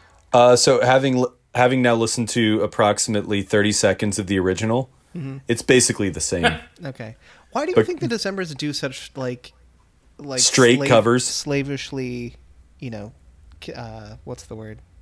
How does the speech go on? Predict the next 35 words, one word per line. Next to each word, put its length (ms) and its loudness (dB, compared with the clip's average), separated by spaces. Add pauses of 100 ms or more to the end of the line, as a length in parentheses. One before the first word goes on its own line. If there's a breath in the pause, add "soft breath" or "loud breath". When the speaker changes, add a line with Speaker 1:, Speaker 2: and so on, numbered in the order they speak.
Speaker 2:
Accurate 460 -10
covers. 480 -16 (540 loud breath)
Speaker 1:
Yeah, 200 8
they 180 6
do. 580 2 (240)
I 80 2
think 160 6
actually, 640 4 (840 soft breath)
maybe 220 6
it's 100 4
something 220 2
that 100 6
we'll 120 2
kind 240 4
of 140 0
get 220 2
to 400 2
in 260 0
the 680 -2
live 520 0
discussion, 760 -6 (400)
Speaker 2:
Oh, 60 -8
Speaker 1:
actually. 580 -6
Speaker 2:
maybe. 400 -12 (240 soft breath)
Speaker 1:
'Cause 160 2
I 80 6
feel 160 4
like 120 4
you 80 0
normally 420 2
get 300 0
covers 440 0
live, 580 -4
right? 260 0 (460 soft breath)
Speaker 2:
Right. 340 -8